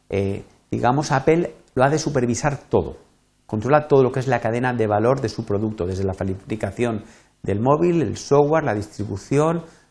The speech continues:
¿vale? Eh, además, utiliza una política de terminal único.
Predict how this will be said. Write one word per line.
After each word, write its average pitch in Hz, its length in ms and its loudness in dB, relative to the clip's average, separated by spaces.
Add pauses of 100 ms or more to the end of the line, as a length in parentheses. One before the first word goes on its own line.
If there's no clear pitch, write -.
(120)
¿vale? 147 140 -8 (460)
Eh, 110 480 2 (100)
además, 113 600 4
utiliza 131 520 0
una 131 180 2
política 131 420 0
de 120 100 2
terminal 113 640 0
único. 170 420 2